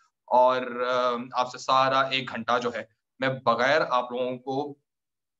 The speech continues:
face किए, वैसे आप लोग तो मुझे देख रहे हो, लेकिन मैं आप लोगों को नहीं देख रहा। लेकिन I just assuming कि, अम, I can see you guys। So,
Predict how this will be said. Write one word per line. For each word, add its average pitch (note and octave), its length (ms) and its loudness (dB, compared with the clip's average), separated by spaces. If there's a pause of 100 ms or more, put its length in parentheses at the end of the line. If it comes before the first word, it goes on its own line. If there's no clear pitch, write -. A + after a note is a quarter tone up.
(160)
face D#3 260 0
किए, A#2 200 -4
वैसे E3+ 380 -2
आप D3+ 240 4
लोग F#3+ 160 -4
तो F#3+ 40 -8
मुझे F3 300 -6
देख D3+ 220 -2
रहे D#3+ 100 -4
हो, F#3 60 -4
लेकिन E3+ 180 -6
मैं C#3 80 2
आप D3+ 160 2
लोगों C#3 120 -8
को C#3 80 -10
नहीं A#2 100 -10
देख G#2 180 -12
रहा। - 140 -12 (300)
लेकिन D3 120 -2
I D3+ 40 2
just E3+ 180 -6
assuming C3+ 680 -4
कि, C#3 120 -4
अम, A#2 420 0 (100)
I A#2 40 -2
can A#2+ 140 -4
see B2 260 -4
you G2 80 -4
guys। G#2 180 -4 (500)
So, D#3+ 280 6